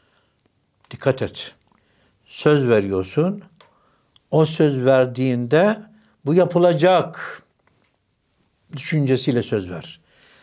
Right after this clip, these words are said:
Saatini ona göre ayarla, paranı ona göre ayarla, efendim durumunu ona göre ayarla ve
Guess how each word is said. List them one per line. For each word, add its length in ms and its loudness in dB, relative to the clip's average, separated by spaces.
Saatini 500 0
ona 180 4
göre 180 2
ayarla, 640 0
paranı 380 0
ona 180 -4
göre 180 -4
ayarla, 680 -6
efendim 540 -4
durumunu 360 0
ona 120 -2
göre 180 -2
ayarla 760 -4
ve 180 -2